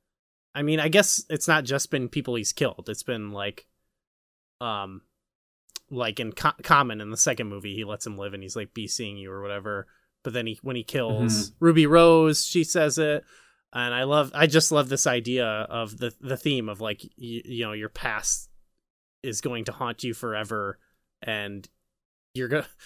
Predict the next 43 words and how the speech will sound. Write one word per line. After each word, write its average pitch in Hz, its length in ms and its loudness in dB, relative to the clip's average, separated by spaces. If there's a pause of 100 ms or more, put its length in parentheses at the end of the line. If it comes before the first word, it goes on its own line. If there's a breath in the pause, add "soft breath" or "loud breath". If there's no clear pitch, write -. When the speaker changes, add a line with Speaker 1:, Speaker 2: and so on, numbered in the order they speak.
(160 soft breath)
Speaker 1:
and 135 160 2
also, 139 340 4
like, 131 280 0
you're 131 80 -2
probably 127 500 0
see 147 200 0
you 135 140 0
in 131 80 -2
hell, 127 280 2
like, 104 240 -6
you're 113 240 -6
gonna 117 180 -4
end 113 240 -6
up 113 140 -6
the 127 80 -8
same 110 340 -2
way 110 200 -4
someday, 98 520 -6
you 95 100 -12
know? 104 220 -10 (1200)
Speaker 2:
I 156 160 4
actually 220 260 4
never 156 220 4
thought 120 240 0
of 127 60 2
it 104 260 0
like 110 180 -2
that, 101 320 -6
like, 104 180 -8
but 110 100 -8
that, 143 260 6
I 139 120 8
love 156 280 6
that 107 180 6
now 117 120 2
that 113 100 2
you 107 100 0
said 123 240 6
it, 107 120 -2
like, 110 140 -6
kind 113 200 0
of 101 80 -4
the, 104 340 0